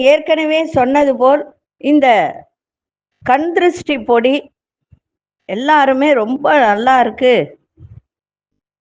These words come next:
இது போட்ட பிறகு எங்களுக்கு ஓரளவுக்கு வியாபாரம் கூட நல்லா இருக்கு அப்படின்னு சொல்லியிருக்காங்க. ரொம்ப சந்தோஷம், அவர்களுக்கெல்லாம் என்னுடைய வாழ்த்துக்கள். அதே போல ஐஸ்வர்ய பொடி, இந்த ஒரு யந்திரம்,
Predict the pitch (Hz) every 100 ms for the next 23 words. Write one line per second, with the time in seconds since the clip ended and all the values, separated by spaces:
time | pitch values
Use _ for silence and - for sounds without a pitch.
0 | _ 196 202 254 269 277 254 247 247 262
1 | 247 226 220 208 - 262 320 320 _ -
2 | 190 214 220 254 262 247 214 214 269 330
3 | 349 302 277 269 269 208 214 220 208 -
4 | 226 208 190 220 240 190 202 214 - 190
5 | 190 277 247 185 214 170 170 190 202 190
6 | 247 294 - _ _ _ _ - 175 190
7 | 190 185 196 214 240 220 185 170 160 170
8 | 180 - - 214 262 - _ _ _ _
9 | _ _ _ _ _ _ _ - 196 233
10 | 254 262 233 208 220 - 240 226 208 208
11 | 202 254 - _ _ _ _ _ - 277
12 | 285 254 190 143 139 _ - 240 240 226
13 | 262 349 403 339 -